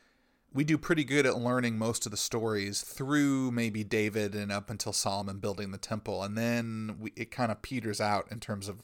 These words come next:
everything that comes after that until we get to Jesus, of course. But I think that the exile looms very large. It kind of, it casts a shadow forward, certainly, you know, the, the, the end of the Old Testament,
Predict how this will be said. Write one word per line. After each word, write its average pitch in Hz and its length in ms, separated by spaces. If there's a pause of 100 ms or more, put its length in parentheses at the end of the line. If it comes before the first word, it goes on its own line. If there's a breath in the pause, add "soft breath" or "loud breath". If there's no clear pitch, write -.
(100)
everything 101 640
that 95 120
comes 101 240
after 104 340
that 98 280
until 110 280
we 98 100
get 98 180
to - 60
Jesus, 98 500
of - 100
course. - 340 (540 loud breath)
But 120 80
I 117 80
think 135 160
that 120 80
the 110 140
exile 110 520
looms 110 500
very 113 500
large. 98 640 (220)
It 117 60
kind 131 200
of, 110 60 (180)
it 117 160
casts 143 380
a 113 40
shadow 110 720 (500 soft breath)
forward, 104 640
certainly, 98 800
you 110 100
know, 95 160
the, 92 160 (180)
the, 104 120
the 107 160
end 104 140
of - 20
the 98 100
Old 98 160
Testament, 98 540